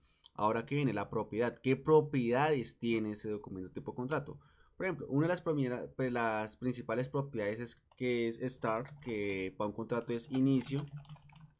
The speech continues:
del contrato, fecha de inicio y ejecución del contrato, tipo de datos que vamos a manejar, vamos a seleccionar date, ¿cierto?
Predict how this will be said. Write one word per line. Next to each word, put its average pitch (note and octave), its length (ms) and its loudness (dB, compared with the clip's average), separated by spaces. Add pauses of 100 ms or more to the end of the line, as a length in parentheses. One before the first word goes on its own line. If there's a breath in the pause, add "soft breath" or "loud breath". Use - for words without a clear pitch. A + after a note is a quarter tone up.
(140)
del A2 160 -4
contrato, A#2+ 500 -4 (1600)
fecha C3+ 440 0
de G#2 160 0 (160)
inicio A2 720 -4 (100)
y A#2+ 240 -4 (100)
ejecución A2 1120 -4 (1500)
del A2 160 -4
contrato, C#3 520 -2 (1040)
tipo F#3+ 360 4
de E3+ 120 8
datos C#3+ 260 2
que D#3 80 -2
vamos C#3 220 0
a E3 60 0
manejar, D3 420 0
vamos A#2 260 0
a C3 60 -2
seleccionar B2 500 -4
date, B2 480 0 (680)
¿cierto? C#3 520 -2